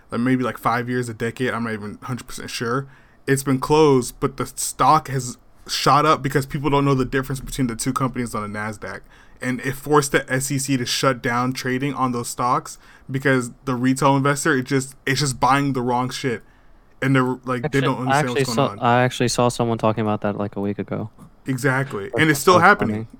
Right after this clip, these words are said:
Speaker 2: funny.
Speaker 1: It, <laughs> it's crazy, bro, 'cause I saw it today, too. Something like, the stock is still thriving, and it doesn't make any sense. But anyways, bro, uh, what's the next topic you wanna talk about?
Speaker 2: Well, we can talk about the working from home.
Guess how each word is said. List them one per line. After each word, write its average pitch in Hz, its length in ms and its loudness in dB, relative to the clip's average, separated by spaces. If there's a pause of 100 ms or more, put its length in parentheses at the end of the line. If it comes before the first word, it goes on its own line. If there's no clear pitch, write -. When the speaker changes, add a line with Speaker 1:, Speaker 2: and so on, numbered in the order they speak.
(120)
Speaker 2:
funny. 143 120 -2
Speaker 1:
It, - 100 -8
<laughs> - 300 -2
it's 160 260 -4
crazy, 185 400 2
bro, 131 220 -2
'cause 143 100 -2
I 131 80 -2
saw 147 240 -2
it 131 80 -8
today, 147 300 0
too. 139 160 -2
Something 139 260 -2
like, 131 320 -6
the - 80 -6
stock 135 380 -2
is 135 60 -10
still 123 220 -4
thriving, 110 460 -4
and 110 100 -8
it 113 80 -6
doesn't 117 240 -4
make 107 180 -10
any 101 160 -12
sense. - 400 -16 (420)
But 123 80 0
anyways, 113 340 -4
bro, 95 280 -12 (220)
uh, 117 200 -2
what's 131 240 -2
the 131 80 -4
next 107 200 -4
topic 92 340 -8 (140)
you 98 100 -14
wanna 98 100 -12
talk - 180 -12
about? - 300 -14 (1800)
Speaker 2:
Well, 107 80 -14
we 110 140 -8
can 117 160 -14
talk 110 420 -6 (100)
about 107 1200 -6 (1300)
the 117 280 6
working 120 260 2
from 123 140 -8
home. 131 240 -4